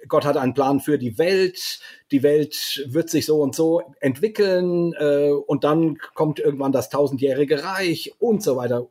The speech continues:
und so fort. Also sprich, ähm, irgendwie alles steht im Grunde irgendwie fest. So ganz genau konnte das dann niemand, äh, sagen, wie das nun <laughs> alles feststeht. Aber, und,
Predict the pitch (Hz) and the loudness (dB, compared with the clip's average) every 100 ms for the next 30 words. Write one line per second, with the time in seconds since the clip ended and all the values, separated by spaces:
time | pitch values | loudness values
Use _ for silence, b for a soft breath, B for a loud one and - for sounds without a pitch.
0 | - 120 110 - 95 117 117 117 - 160 | -10 -6 -6 -6 -8 -4 -2 -2 -6 -10
1 | 165 - B B B B _ 135 135 135 | -10 -10 B B B B _ -4 -2 -2
2 | 135 135 135 135 135 _ 170 196 208 180 | -2 0 0 0 -4 _ -4 -2 -4 -4
3 | 175 180 - _ _ _ 151 185 - - | -4 -6 -12 _ _ _ -2 -2 -4 -6
4 | - - 156 185 160 139 147 143 135 131 | -8 -4 -4 -2 -2 0 0 2 0 0
5 | 131 - - 160 180 180 120 123 113 190 | -4 -10 -2 0 0 -2 -2 -4 0 0
6 | 247 - - - - 139 139 147 147 135 | 0 -4 -10 -12 -6 -2 -2 -2 0 0
7 | 127 135 143 135 120 131 139 127 120 - | 0 -2 0 -2 2 2 2 0 -4 -10
8 | 127 117 117 147 139 175 185 - 165 165 | -6 -2 0 0 -2 0 -2 0 0 0
9 | - 156 147 - 175 - 185 170 B B | 0 -2 0 0 -2 -2 -2 -2 B B
10 | B 147 143 117 B B B 175 160 | B 2 2 0 B B B 0 0